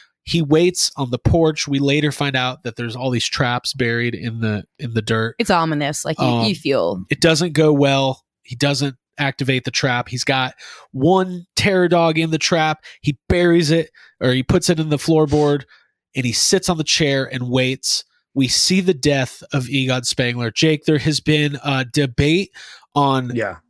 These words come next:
Speaker 1: the cause of death. Was it a heart attack? Did he, was he just killed by the terror dog? Did he, some, there are people who think that Egon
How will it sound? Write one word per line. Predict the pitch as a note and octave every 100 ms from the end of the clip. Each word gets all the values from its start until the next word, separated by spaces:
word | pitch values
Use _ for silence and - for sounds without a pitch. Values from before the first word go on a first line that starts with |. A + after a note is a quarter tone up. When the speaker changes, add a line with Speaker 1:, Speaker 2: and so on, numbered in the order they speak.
| -
Speaker 1:
the | D3
cause | - - D3 D3 C#3
of | C#3 A#2
death. | C#3 A#2+ A2 - _ - - _ _
Was | C#3 C3 D3+ D#3
it | F3 F3 -
a | C#3+
heart | - D#3+ C#3+
attack? | C#3+ A#2+ G2+ A2+ _ _ C#3+ D3+
Did | C#3+ D#3+ D#3+
he, | F3 F3
was | D#3+ E3
he | F#3
just | D#3+ F3+ -
killed | - G3+ G3+ E3+ C#3
by | C3
the | B2+
terror | - C#3 C3+ A#2+
dog? | A2+ D2 D2+ - - - _ _ B2
Did | A#2 D#3 F3
he, | - F3+ D#3+ D3+ - -
some, | - C#3+ D#3 -
there | D#3+
are | D3 D#3+
people | - F#3+ F3+
who | E3
think | - D#3 D3
that | D3 -
Egon | C#3+ D3 C#3+ C3+